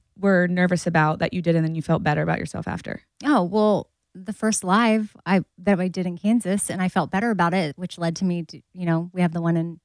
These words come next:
Speaker 2: Nashville coming up,
Speaker 1: Yeah.
Speaker 2: and then
Speaker 1: Which is a, that's
Speaker 2: I'll
Speaker 1: a
Speaker 2: get more confident each time to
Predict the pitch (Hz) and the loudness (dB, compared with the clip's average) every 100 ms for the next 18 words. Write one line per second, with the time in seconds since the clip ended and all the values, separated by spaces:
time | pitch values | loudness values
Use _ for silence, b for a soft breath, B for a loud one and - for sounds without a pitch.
0 | - 220 247 190 180 180 165 165 208 175 | -2 -2 0 -4 -2 -2 -2 2 4 4
1 | 175 175 170 170 170 - _ 262 269 240 | 0 0 0 0 -4 -16 _ 0 2 2
2 | 233 - - 262 254 269 285 226 247 226 | 0 -2 -2 2 4 6 4 4 2 2
3 | - 254 240 208 165 202 - - 233 202 | 0 0 2 0 0 -4 -8 -4 0 2
4 | 180 180 | 0 -4